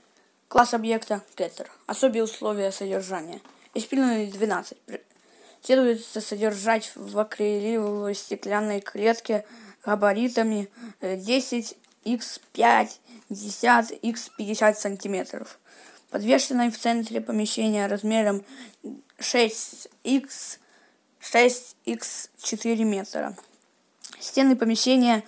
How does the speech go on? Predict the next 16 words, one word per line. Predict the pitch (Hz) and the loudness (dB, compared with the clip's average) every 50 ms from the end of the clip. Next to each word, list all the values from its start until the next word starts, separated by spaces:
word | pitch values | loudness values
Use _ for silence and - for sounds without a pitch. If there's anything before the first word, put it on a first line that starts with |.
| - - - - - - - | -12 -18 -14 -14 -14 -8 -4
должны | - 208 202 202 233 247 | -2 0 0 2 2 2
быть | 240 220 226 214 - - | 2 2 0 -2 -4 -4
выполнены | 233 240 226 233 233 220 220 220 226 220 220 | -4 -2 -2 0 0 2 2 4 4 4 2
из | 220 - 226 208 | 2 0 -2 -4
бетона. | 202 196 220 214 - 220 202 196 196 196 196 - - - 254 233 214 196 - _ | -4 -4 -4 -2 0 0 0 0 -2 -4 -10 -12 -16 -20 -20 -20 -20 -20 -20 _
Прикрепление | - 220 220 - 254 240 226 - - 262 262 262 254 247 240 233 | -10 -10 -6 -4 -4 -4 -4 -2 0 4 4 4 4 4 2 0
к | 226 | -2
стенам, | - - - - - 269 269 262 240 233 | -2 -4 -2 0 2 4 4 4 4 2
полу | 220 - - 254 262 247 240 226 220 208 - - 262 214 - | 0 0 4 6 6 6 6 4 0 -2 -4 -10 -16 -12 -10
и | - | -6
потолку | 220 - 240 226 240 226 240 233 - 285 | -2 0 0 2 2 2 2 2 0 0
комнаты | 277 277 262 262 262 254 247 233 233 247 | 0 2 2 4 4 4 2 2 0 -2
дугов-, | 220 220 220 220 208 208 220 220 220 214 208 214 - _ - - 233 226 - | -2 -2 -4 -4 -4 -4 -4 -4 -4 -6 -8 -14 -20 _ -20 -20 -20 -14 -8
дуговые | - 226 220 233 233 220 254 269 254 | -4 -2 0 2 2 4 4 4 4
лампы, | 233 233 220 208 202 196 196 - - 226 - _ _ _ - - _ - | 4 4 4 4 4 2 -2 -10 -12 -16 -16 _ _ _ -20 -14 _ 0
прожекторы, | 220 226 226 208 240 262 262 - - - 226 220 202 196 | 0 2 4 6 6 4 4 4 2 2 2 2 0 -2